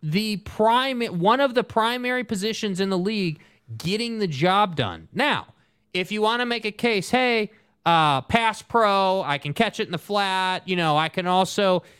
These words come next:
you know, you know, own a linebacker in the A gap. Like, I can do all these things that make me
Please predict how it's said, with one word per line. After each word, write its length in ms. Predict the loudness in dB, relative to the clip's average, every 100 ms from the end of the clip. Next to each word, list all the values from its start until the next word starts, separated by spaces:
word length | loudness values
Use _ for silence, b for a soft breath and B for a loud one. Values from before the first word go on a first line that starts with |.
| b
you 120 | 0
know, 360 | 2 2 0 -6 -14
you 140 | -2 2
know, 180 | 2 2
own 240 | 0 2 2
a 60 |
linebacker 760 | 2 2 0 -2 -4 -4 -4 -2
in 60 |
the 120 | -2
A 180 | -2 -2
gap. 360 | -2 -2 -2 0
Like, 200 | -2 -2
I 140 | -2
can 180 | -4 -4
do 260 | 0 2 4
all 220 | 4 2
these 320 | 0 -2 -2
things 340 | -2 -2 -2 -2
that 200 | -4 -2
make 320 | -4 -4 -6
me 340 | -6 -4 -6